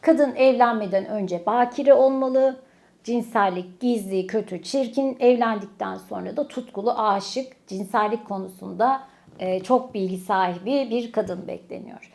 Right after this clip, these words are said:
Çiftin kafası iyice karışıyor bu durumda tabii ki. Yeni evli çiftlerin daha,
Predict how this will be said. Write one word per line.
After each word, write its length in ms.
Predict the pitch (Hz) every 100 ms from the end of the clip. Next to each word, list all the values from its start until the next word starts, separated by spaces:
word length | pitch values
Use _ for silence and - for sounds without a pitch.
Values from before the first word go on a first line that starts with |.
| - _
Çiftin 440 | - 320 320 196
kafası 720 | 190 277 262 190 - 190 185 185 -
iyice 460 | 277 262 220 226
karışıyor 600 | 226 196 175 - - 180 208
bu 120 | -
durumda 360 | 185 180 190 185
tabii 260 | - 196
ki. 120 | - 190
Yeni 240 | 226 254
evli 260 | 233 220 226
çiftlerin 500 | 240 226 208 240 247 - _ -
daha, 320 | 208 240